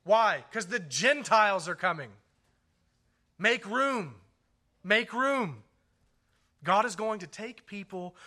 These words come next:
who were formerly outsiders and bring them into Israel. God is going to make outsiders into insiders by making them his covenant people alongside believing Jews.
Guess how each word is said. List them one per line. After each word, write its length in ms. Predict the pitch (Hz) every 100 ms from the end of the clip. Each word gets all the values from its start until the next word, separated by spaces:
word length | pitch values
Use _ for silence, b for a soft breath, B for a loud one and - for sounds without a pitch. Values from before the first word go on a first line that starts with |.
| B
who 140 | -
were 160 | 170 143
formerly 600 | - 202 208 208 190 175
outsiders 960 | 165 165 - - 156 139 123 113 - - B B
and 180 | 165 165
bring 240 | 151 170 170
them 160 | 165
into 380 | 160 165 156 160
Israel. 540 | 143 131 143 120 110 - _ _ _ _ _ _ b b b
God 220 | 180 190 202
is 100 | 156
going 220 | 202 196
to 100 | 175
make 240 | 185 185 -
outsiders 680 | 185 - - 180 180 180 165
into 300 | 156 147 170
insiders 760 | 175 175 165 - 127 123 117 - B B _
by 200 | 175 165
making 520 | 165 175 196 185 180
them 280 | 156 156 151
his 200 | 156 -
covenant 480 | - 170 170 156 -
people 500 | 175 165 127 110 B B B
alongside 1000 | 143 143 156 165 156 131 - 165 151 139
believing 600 | 139 131 147 143 135 113
Jews. 680 | 104 139 143 98 104 -